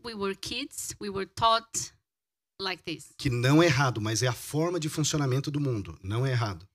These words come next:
Speaker 1: That's not wrong, but it's how the world works.
Speaker 2: Você estuda aquela matéria por um período s-, correspondente, você faz uma boa prova e você tem o direito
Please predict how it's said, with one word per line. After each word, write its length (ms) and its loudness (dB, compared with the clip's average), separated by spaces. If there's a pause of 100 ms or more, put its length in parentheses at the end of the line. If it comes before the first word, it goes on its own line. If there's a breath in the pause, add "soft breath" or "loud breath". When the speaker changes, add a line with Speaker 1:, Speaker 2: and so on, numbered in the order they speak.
(120)
Speaker 1:
That's 200 -4
not 260 -8 (100)
wrong, 340 0
but 140 -2
it's 120 -2 (100)
how 100 2
the 80 -4
world 340 0
works. 500 -4 (720)
Speaker 2:
Você 240 2
estuda 800 4 (500)
aquela 300 0
matéria 460 0
por 180 4
um 100 2
período 440 2
s-, 200 -2 (400)
correspondente, 800 2 (180)
você 320 0
faz 420 0
uma 160 4
boa 260 0
prova 400 0
e 40 2
você 280 0
tem 220 0
o 60 2
direito 640 0